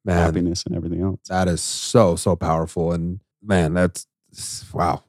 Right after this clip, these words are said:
Speaker 1: Like, I'm gonna think
Speaker 2: Right?
Speaker 1: about that.
Speaker 2: <laughs> Yeah.
Speaker 1: Because, like, finding success and joy and
Speaker 2: Yeah.
Speaker 1: really, like, chasing that.
Speaker 2: Yeah, chasing joy. Like, have you worked for joy?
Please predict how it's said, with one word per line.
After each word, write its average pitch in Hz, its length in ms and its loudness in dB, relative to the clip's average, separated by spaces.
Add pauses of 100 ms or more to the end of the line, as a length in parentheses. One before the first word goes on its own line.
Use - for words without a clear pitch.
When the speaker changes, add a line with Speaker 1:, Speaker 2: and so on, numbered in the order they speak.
Speaker 1:
Like, 98 120 0
I'm 117 100 4
gonna 95 140 2
think - 80 -2
Speaker 2:
Right? 139 220 8
Speaker 1:
about 156 120 6 (140)
that. 196 160 4
Speaker 2:
<laughs> - 0 -
Yeah. 202 120 6
Speaker 1:
Because, 117 140 4
like, - 220 2
finding 107 280 2
success - 500 -2
and 82 140 -8
joy 82 480 -2 (140)
and 98 100 -4
Speaker 2:
Yeah. 85 120 -2 (100)
Speaker 1:
really, 90 480 0 (220)
like, 87 120 -12 (160)
chasing 107 640 2
that. - 300 -8 (140)
Speaker 2:
Yeah, 113 180 8
chasing 117 420 6
joy. 113 220 2
Like, 82 240 -4
have 92 160 0
you 98 100 2
worked - 300 -6
for 90 120 -6
joy? 101 220 -2